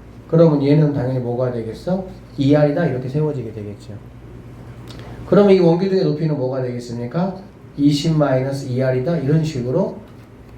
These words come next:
R 하나 가지고 식이 자연스럽게 뭐가 된다? 세워진다라고 보시면 되겠네요.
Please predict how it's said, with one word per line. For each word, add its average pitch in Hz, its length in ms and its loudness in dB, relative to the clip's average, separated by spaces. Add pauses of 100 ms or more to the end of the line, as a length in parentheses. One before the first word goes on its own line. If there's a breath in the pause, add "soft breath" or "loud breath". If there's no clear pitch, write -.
(420)
R 147 220 0
하나 190 360 -2
가지고 131 300 -4
식이 190 300 -4
자연스럽게 131 580 -2
뭐가 117 300 -2
된다? 120 220 -4
세워진다라고 165 840 -2
보시면 131 380 -8
되겠네요. 107 400 -10